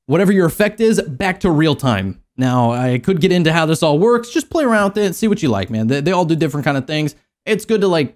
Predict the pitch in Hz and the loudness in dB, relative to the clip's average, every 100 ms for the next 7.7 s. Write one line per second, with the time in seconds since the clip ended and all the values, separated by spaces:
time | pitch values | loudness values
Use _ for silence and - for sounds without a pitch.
0 | _ - 180 120 107 92 - _ 170 180 | _ -2 0 2 2 -2 -6 _ -2 0
1 | 175 175 165 156 151 190 190 185 143 175 | 2 2 2 0 -2 0 0 2 2 2
2 | 190 190 165 131 160 160 147 135 143 135 | 0 -2 -2 -2 -2 0 0 2 0 0
3 | 147 139 123 120 120 120 120 110 - 170 | -2 0 0 0 0 0 0 -2 0 0
4 | 156 156 151 151 147 - 151 - - _ | 0 0 0 0 0 -2 -2 -4 -10 _
5 | _ - 156 147 139 135 127 117 120 135 | _ -2 0 0 0 0 2 2 0 0
6 | 160 - 147 143 151 139 - _ _ 147 | 0 0 -2 0 -2 -2 -8 _ _ -6
7 | - 156 147 131 131 123 117 | -2 0 2 2 2 2 0